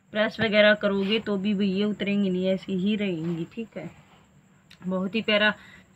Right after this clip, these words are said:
इसका भी pattern बना रखा है suit का, ए वन सा है, बिल्कुल फैब्रिक की कोई कमी नहीं है, पूरा लंबा रहेगा, पूरा चौड़ा रहेगा, बहुत ही ज़बरदस्त पंजाबी look का सूट रहने वाला है भाई। ये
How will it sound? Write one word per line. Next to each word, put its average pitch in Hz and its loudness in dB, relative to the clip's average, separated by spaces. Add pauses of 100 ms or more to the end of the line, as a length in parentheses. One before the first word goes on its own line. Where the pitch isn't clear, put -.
इसका 196 2
भी 190 2
pattern 190 -2
बना 190 0
रखा 185 -4
है 226 -2
suit 180 -8
का, 214 -6 (280)
ए 202 -4
वन 214 -6
सा 202 -2
है, 214 -4 (200)
बिल्कुल 240 -2 (800)
फैब्रिक 202 0
की 269 -6
कोई 233 4
कमी 247 0
नहीं 208 2
है, 220 2
पूरा 233 0
लंबा 214 2
रहेगा, 214 2
पूरा 220 -2
चौड़ा 202 0
रहेगा, 202 2
बहुत 185 -2
ही 240 0
ज़बरदस्त 208 -4
पंजाबी 208 -2
look 208 -6
का 202 -2
सूट 190 -8
रहने 208 -2
वाला 185 -2
है 208 2
भाई। 196 -4
ये 180 -6